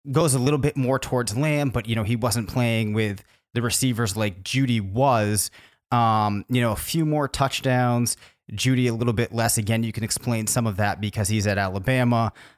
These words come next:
Um, the only real, well, I mean, the freshman season, Lamb, eight hundred yards, seven touchdowns, dominator of seventeen. You still had a dominator of fifteen for Jeudy as a freshman, only two hundred sixty-four yards,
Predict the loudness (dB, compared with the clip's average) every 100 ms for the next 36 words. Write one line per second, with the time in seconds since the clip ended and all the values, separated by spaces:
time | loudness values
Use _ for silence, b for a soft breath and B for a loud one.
0 | _ 0 4 4 2 0 -4 _ _ -4
1 | 0 0 -2 -10 -4 -2 0 2 2 2
2 | 2 4 2 0 _ _ -2 0 2 0
3 | B B B _ _ _ _ -20 -20 _
4 | _ _ _ _ _ -2 2 2 2 0
5 | 0 0 0 0 2 2 2 2 0 -2
6 | 0 0 2 0 -2 -6 -2 -2 0 0
7 | 0 2 2 0 0 0 -2 -2 -4 -4
8 | -2 0 2 0 -4 B B B 2 4
9 | 4 2 0 0 0 0 0 0 0 2
10 | 0 -2 -2 0 2 2 2 0 -2 -4
11 | -6 -6 -2 0 2 0 -4 -2 0 2
12 | 2 0 -2 -2 -4 -2 -4 -4 -4 -2
13 | -2 -2 -4 -4 -6 -2 0 2 0 -2